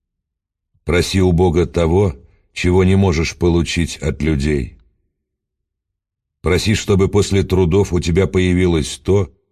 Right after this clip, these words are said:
чему пролагают путь труды. Молитва ленивого — пустое слово. Презирай то, в чем не будешь нуждаться, освободившись от тела.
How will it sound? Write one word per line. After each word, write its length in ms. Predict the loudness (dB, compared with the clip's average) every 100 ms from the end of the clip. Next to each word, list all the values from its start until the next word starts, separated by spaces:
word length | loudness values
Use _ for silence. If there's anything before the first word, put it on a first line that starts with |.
| _ _ _
чему 320 | -10 0 2 2
пролагают 920 | 0 0 2 2 0 0 0 -4 -10 -8
путь 340 | -4 -4 -6
труды. 560 | -6 -2 0 -2 -4 -8 _ _ _ _ _ _ _ _ _ _ _ _ _ _ _ _ -4
Молитва 520 | 0 2 0 0 0
ленивого — 800 | 2 2 2 4 2 2 0 -4 _ _ _ _ _
пустое 580 | -4 -4 -2 0 2 0
слово. 540 | -4 -2 -2 -2 -6 -14 _ _ _ _ _ _ _ _ _ _ _ _ _ _ _ _
Презирай 520 | -2 0 2 2 2
то, 180 | 2 0
в 80 | 0
чем 260 | 0 2 2
не 100 | 2
будешь 340 | 2 0 0
нуждаться, 800 | 0 0 0 -2 -2 -2 -4 -4 _ _ -6
освободившись 960 | -4 -2 0 0 0 0 -2 -4 -6 -4
от 260 | -4 -6 -8
тела. 440 | -4 -2 -4 -10